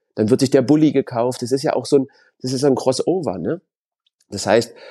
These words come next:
es ist ja nicht nur dann da, dass ich das Auto habe, um da hinzukommen. Ich meine, wir hatten vorhin, ne, hatten wir gerade am Einstieg oder als wir uns, äh, das besprochen haben, was man alles benötigt.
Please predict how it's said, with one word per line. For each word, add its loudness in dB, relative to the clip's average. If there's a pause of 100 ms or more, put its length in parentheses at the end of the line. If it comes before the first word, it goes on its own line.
(160)
es 0
ist 2
ja 6
nicht 4
nur 8
dann 4
da, 4
dass -2
ich -4
das -2
Auto 4
habe, 0
um -2
da 2
hinzukommen. -2
Ich -6
meine, 4
wir 4
hatten -4
vorhin, 2 (120)
ne, 2 (300)
hatten -2
wir 6
gerade 2
am -2
Einstieg 2
oder 2
als -2
wir 0
uns, 0
äh, 4 (760)
das 0
besprochen -2
haben, 0
was -2
man -2
alles -6
benötigt. 2